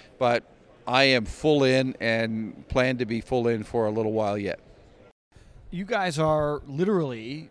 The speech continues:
Speaker 2: one of a, a handful of profitable cannabis companies. How did you do that?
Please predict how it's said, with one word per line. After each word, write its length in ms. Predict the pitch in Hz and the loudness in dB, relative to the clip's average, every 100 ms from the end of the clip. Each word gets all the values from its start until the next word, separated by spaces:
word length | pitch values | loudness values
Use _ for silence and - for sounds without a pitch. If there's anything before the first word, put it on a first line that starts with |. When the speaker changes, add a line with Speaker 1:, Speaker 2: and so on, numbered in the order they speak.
| _ | _
Speaker 2:
one 340 | - 135 165 180 | -14 -4 -2 0
of 160 | 170 | 0
a, 180 | 147 131 | -2 -6
a 80 | 123 | -8
handful 840 | 123 - 196 208 202 - 143 131 - | -12 -12 -8 -8 -6 -4 -2 -4 -4
of 240 | 135 - | -6 -8
profitable 800 | - 165 170 - 151 139 135 123 - _ _ | -10 -10 -8 -8 -8 -6 -8 -10 -14 _ _
cannabis 480 | 180 156 151 123 - | -4 -4 -4 -10 -14
companies. 640 | 117 95 95 73 64 - _ _ _ _ _ _ _ | -16 -16 -20 -20 -20 -20 _ _ _ _ _ _ _
How 220 | - - 156 | -12 -6 -4
did 160 | 160 | -6
you 80 | 135 | -8
do 140 | 139 | -10
that? 260 | 127 90 71 | -8 -10 -12